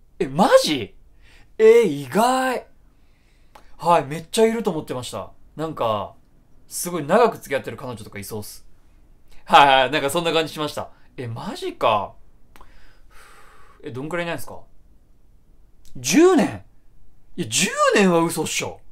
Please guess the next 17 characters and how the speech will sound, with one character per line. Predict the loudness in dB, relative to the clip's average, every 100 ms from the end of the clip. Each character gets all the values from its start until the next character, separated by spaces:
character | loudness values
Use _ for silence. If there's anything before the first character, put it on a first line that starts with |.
| -2 4 6 10 10 12 8 8 4 2
え、 | -4
マ | -2 2 2 2
ジ | 0
で？ | -2 -4
マ | -4
ジ | 4
っ | 4 4
す | -4 -2
か？ | 2 2 0 -8 -20 -20 -20 -20 _ -12
え | -10 -8 -8 -8 -8 -8 -8 -8 -8 -12
ー。 | -18 -20 -20 -20 -20 -20 -20 -20 -20 -20 -20 -20 -20 -20 -20
意 | -20
外 | -14 -10
っ |
す | -8 -8 -10
ね。 | -8 -8 -8 -8 -8 -10 -14 -20 _ _ _ _ _ _ _ -14
え、 | -14